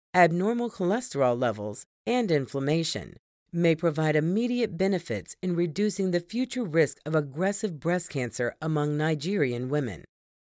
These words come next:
This research was made possible through support from the National Institutes of Health, National Cancer Institute, and Fogarty International Center.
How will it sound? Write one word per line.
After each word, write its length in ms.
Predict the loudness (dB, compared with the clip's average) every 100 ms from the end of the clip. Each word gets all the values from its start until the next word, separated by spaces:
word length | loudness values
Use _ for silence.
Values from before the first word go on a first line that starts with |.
| _ _ _ -6
This 300 | -2 0 0
research 440 | -4 -2 -4 -4
was 160 | -4 -2
made 220 | -4 -2
possible 520 | -2 -2 -4 -6 -8 -6
through 140 | -4
support 420 | -4 -6 -6 -6
from 160 | -6 -4
the 100 | -4
National 460 | -2 -4 -4 -6
Institutes 580 | -4 -4 -4 -4 -4 -4
of 100 | -4
Health, 320 | -2 -4 -6 _ _ _ _ _ _ -2
National 460 | 0 0 0 -2
Cancer 420 | 0 -2 0 -2 0
Institute, 680 | -4 -2 -6 -4 -4 -6 -12 _ _ -4
and 160 | -2 -2
Fogarty 580 | 0 -2 0 -2 -4 -4
International 720 | -4 -2 -2 -2 -2 -2 -4
Center. 480 | -2 -2 -2 -8